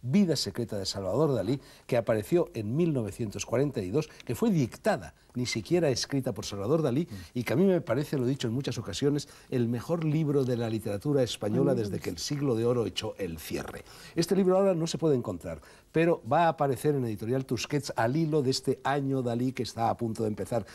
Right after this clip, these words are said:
Speaker 1: y que en realidad transcurrirá en el mil novecientos, en el dos mil cuatro. Antonio, yo te pregunto, ¿más escritor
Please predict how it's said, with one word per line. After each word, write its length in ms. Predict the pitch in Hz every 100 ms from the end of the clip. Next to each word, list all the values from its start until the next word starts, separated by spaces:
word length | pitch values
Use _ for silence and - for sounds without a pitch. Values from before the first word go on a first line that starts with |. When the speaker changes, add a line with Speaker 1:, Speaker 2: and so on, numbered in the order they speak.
| -
Speaker 1:
y 60 | 110
que 120 | 104
en 40 | 92
realidad 260 | 95 107
transcurrirá 680 | 110 98 - 92 85 92 -
en 140 | 98 87
el 60 | 92
mil 220 | 104 -
novecientos, 560 | 90 - - 85 82 110
en 120 | 95
el 340 | 95 87 85 78 - -
dos 180 | 104 95
mil 160 | 98 -
cuatro. 320 | - - - - -
Antonio, 460 | 127 123 135 87 80 - -
yo 140 | 147
te 100 | 139
pregunto, 440 | 101 90 85 85 85
¿más 200 | 165 180
escritor 460 | - 123 113 123